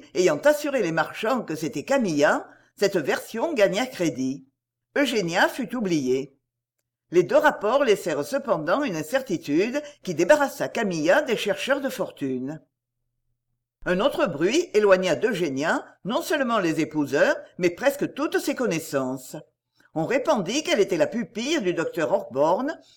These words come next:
et la réputation d'être hérissée de latin et de grec parut encore plus choquante que sa difformité. Les jeunes demoiselles fuyaient en ricanant, loin de la savante,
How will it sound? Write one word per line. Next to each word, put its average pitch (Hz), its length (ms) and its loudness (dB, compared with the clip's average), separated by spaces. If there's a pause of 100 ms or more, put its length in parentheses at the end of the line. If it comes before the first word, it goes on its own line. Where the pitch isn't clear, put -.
(140)
et 185 80 2
la 170 80 4
réputation 240 720 0
d'être 147 240 -2
hérissée 254 420 -2
de 147 80 2
latin 190 340 0
et 160 120 -4
de 143 100 0
grec 156 480 0 (220)
parut 233 300 -2
encore 233 440 2
plus 160 180 0
choquante 233 640 -4
que 226 120 -2
sa 151 120 -6
difformité. 165 920 -4 (840)
Les 170 140 4
jeunes 294 320 0
demoiselles 220 600 2
fuyaient 220 380 -4
en 139 120 0
ricanant, 190 640 0
loin 196 340 2
de 294 60 6
la 226 120 6
savante, 175 640 -2